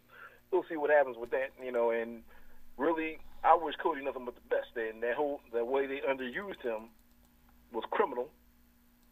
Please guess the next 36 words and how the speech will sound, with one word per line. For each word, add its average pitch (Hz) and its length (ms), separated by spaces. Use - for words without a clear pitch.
You 110 60
know, 117 100
the 113 80
whole 123 180
Stardust 139 480
gimmick, 117 300
you 117 80
know, 107 260
we're 120 80
not, 123 100
we're 123 80
not 120 120
even 110 120
gonna 107 120
talk 107 140
about 87 260
that, 82 200
but, 85 160
you 87 80
know, 71 180
um, 107 380
so 110 260
we'll - 160
see, 135 100
because 120 300
from 127 100
what 135 100
I 139 60
understand, 135 480
they're 127 60
gonna 127 160
give 123 120
him 120 120
a 117 40
major 120 240
push. - 240